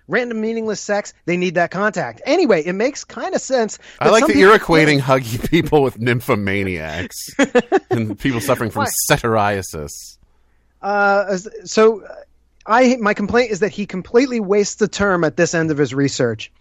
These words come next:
Speaker 1: This term he is, is using to describe the people that need these hugs, it should have been saved for, like, the November episode of the dumpster fire that is the, the, the T V show twenty twenty.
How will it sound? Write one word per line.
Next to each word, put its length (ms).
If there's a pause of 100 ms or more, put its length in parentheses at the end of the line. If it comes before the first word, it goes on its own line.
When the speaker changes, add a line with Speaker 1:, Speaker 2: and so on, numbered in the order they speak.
(140)
Speaker 1:
This 300
term 300
he 400
is, 400 (280)
is 260
using 520
to 100
describe 420
the 60
people 360
that 160
need 240
these 200
hugs, 460 (360)
it 160
should 200
have 100
been 200
saved 460
for, 160
like, 220
the 80
November 580
episode 500
of 100
the 80
dumpster 440
fire 360
that 140
is 180
the, 140
the, 200
the 140
T 180
V 120
show 180
twenty 320
twenty. 420